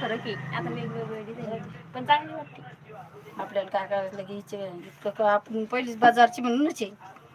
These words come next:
Speaker 2: पण मग इकून दहा आहे, इकून दहा आहे, दाट झाली ना.
Speaker 1: हा.
Speaker 2: आणि हे मणी बघ कोण इतकं ग सत्याबाई जवळ हे बाय, अशी होऊन देते.
Speaker 1: हा.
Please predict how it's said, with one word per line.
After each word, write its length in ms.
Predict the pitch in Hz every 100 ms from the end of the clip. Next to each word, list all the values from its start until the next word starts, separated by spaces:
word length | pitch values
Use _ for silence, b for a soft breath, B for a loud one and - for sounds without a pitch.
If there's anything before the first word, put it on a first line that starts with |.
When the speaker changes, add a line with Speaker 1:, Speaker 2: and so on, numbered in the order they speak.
| -
Speaker 2:
पण 140 | -
मग 200 | 240 254
इकून 240 | 277 294 294
दहा 160 | 330
आहे, 100 | 320
इकून 300 | 277 262 277
दहा 120 | 269 302
आहे, 100 | 277
दाट 220 | 254 269
झाली 260 | 269 214
ना. 180 | 220 311 320 - - - -
Speaker 1:
हा. 240 | 220 208 175
Speaker 2:
आणि 220 | 208 226
हे 140 | 214
मणी 280 | 233 262 311
बघ 100 | 330
कोण 320 | - 220 214
इतकं 260 | 226 - 247
ग 60 | 233
सत्याबाई 500 | 233 214 - 196 190
जवळ 220 | 196 202
हे 200 | 170 180
बाय, 140 | 170 - -
अशी 240 | 180 208
होऊन 260 | 202 180 175
देते. 420 | 196 - - - -
Speaker 1:
हा. 300 | 214 226 202